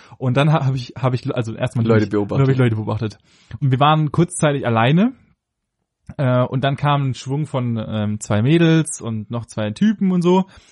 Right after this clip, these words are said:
Speaker 1: Und <laughs> ich, ich musste mir zwischendrin, wir haben dann zwischendrin fast beide hart abgelacht, weil wir saßen auf dem Boden. So.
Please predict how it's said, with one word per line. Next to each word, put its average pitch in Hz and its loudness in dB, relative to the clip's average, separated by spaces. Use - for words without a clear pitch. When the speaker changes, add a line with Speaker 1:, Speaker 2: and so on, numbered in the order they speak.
Speaker 1:
Und 135 -2
<laughs> - -2
ich, - -14
ich - 0
musste 170 4
mir 147 2
zwischendrin, 156 -2
wir 135 -2
haben 139 2
dann 135 0
zwischendrin 147 2
fast - -6
beide 143 -2
hart 151 0
abgelacht, 117 -4
weil 143 2
wir 123 0
saßen 170 2
auf 165 4
dem 156 2
Boden. 113 0
So. 113 -2